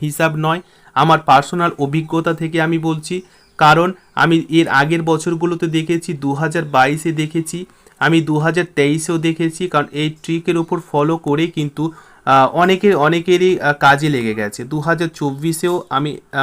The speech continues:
আশা করছি যে এই ট্রিকটা ফলো যদি করতে পারো, অনেক উপকারে আসবে তোমাদের, তোমরা অনেক উপকৃত হবে, ঠিক আছে? অনেক উপকারে আসবে। বোঝা গেছে আমি কি বলতে চাইলাম? তোমাদের অনেক উপকারে আসবে, এই ট্রিকটা তোমরা ফলো করতে পারো, এবং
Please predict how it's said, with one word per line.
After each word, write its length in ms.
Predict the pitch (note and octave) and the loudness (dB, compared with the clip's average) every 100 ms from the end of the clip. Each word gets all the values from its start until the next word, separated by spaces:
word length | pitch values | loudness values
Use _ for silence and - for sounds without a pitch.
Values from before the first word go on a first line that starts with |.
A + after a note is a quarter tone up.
| B2+ D3+ | 2 2
আশা 160 | F3 | 0
করছি 360 | E3+ F3+ F3 F#3 | 0 -2 -2 -6
যে 120 | D#3 | -4
এই 140 | B2 C#3+ | -6 -6
ট্রিকটা 380 | - D#3+ E3 D#3 | -6 -6 -6 -6
ফলো 240 | C#3+ C#3 D3+ | -4 -2 -2
যদি 220 | D3 D3+ | -4 -6
করতে 340 | - C3+ - | -6 -10 -8
পারো, 200 | E3 F#3 - D#3+ | -4 -4 -4 -2
অনেক 380 | F3 G#3+ A3 | 4 4 2
উপকারে 480 | D#3 C#3+ B2+ A#2 A2 | -4 -4 -2 0 0
আসবে 280 | G#2+ A2 A2+ | -2 -4 -8
তোমাদের, 360 | A2+ A2+ A2 A2+ _ _ _ _ - | -6 -6 -6 -10 _ _ _ _ 0
তোমরা 200 | F#3 F3 | 4 6
অনেক 360 | E3 G3 G3+ | 6 4 0
উপকৃত 540 | E3+ E3+ E3+ D#3 D#3 C3+ | -2 -2 0 -4 -2 -2
হবে, 360 | A#2+ G#2 A2 - _ _ _ _ | -4 -8 -10 -14 _ _ _ _
ঠিক 140 | G3 | 2
আছে? 280 | G#3+ E3 A2+ - _ _ _ _ | 2 2 -6 -10 _ _ _ _
অনেক 320 | D#3 F#3+ G#3+ G3 | 2 6 4 2
উপকারে 460 | - F3 D3+ B2 | -2 2 2 2
আসবে। 200 | G#2+ - _ _ _ C#3+ | -2 -6 _ _ _ 0
বোঝা 240 | E3 G3 | 4 6
গেছে 240 | G#3 G#3 | 6 6
আমি 140 | G3 G3 | 2 2
কি 160 | G3 | -2
বলতে 300 | F#3+ G3 G3+ | 0 2 2
চাইলাম? 400 | G3 F#3+ F#3+ G#3+ - _ | 2 2 2 -2 -8 _
তোমাদের 280 | - F3+ F#3 | 2 4 4
অনেক 300 | D#3 F3+ F#3 | 4 2 0
উপকারে 420 | G3+ F#3+ F#3+ F#3+ | 0 2 2 4
আসবে, 280 | F#3 F#3 F#3 | 4 2 0
এই 220 | G3 D#3 | 0 0
ট্রিকটা 320 | D#3+ F3 F3 F#3 | -2 -4 -4 -2
তোমরা 240 | F#3 F#3 | 0 -2
ফলো 300 | F#3 D#3+ F3 | -2 -2 -2
করতে 340 | E3+ D3+ F3+ | -4 -6 -6
পারো, 340 | F3 F3+ F#3 G#3+ _ _ _ | -2 -2 -2 -6 _ _ _
এবং 280 | D#3+ E3+ F#3 | -2 0 0